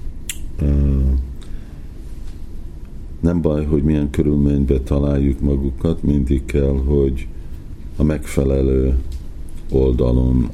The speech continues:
lenni. Nem lehet mondani, hogy Bhishma Dev azért, hogy a korváknak harcolt, és ő mindig őket, támogatta, az hiba, mert ő egy mahajan.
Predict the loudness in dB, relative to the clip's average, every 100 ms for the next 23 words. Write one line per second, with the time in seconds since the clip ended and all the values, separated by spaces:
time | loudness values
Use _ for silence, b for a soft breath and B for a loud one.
0 | -2 0 2 2 0 -2 -6 -10 -10 -6
1 | 0 2 2 2 2 2 2 2 2 2
2 | 2 0 0 -2 -2 0 0 2 2 0
3 | B B B B -4 0 0 2 2 2
4 | 0 0 2 2 2 0 0 0 -2 -2
5 | 0 0 -2 -2 0 2 0 -2 -2 -2
6 | -2 -10 B B B B B 0 2 2
7 | 2 2 2 0 0 -2 0 0 0 0
8 | 0 0 2 2 0 0 0 0 0 -2
9 | -2 0 0 2 2 2 2 0 0 0
10 | 0 -2 -2 -4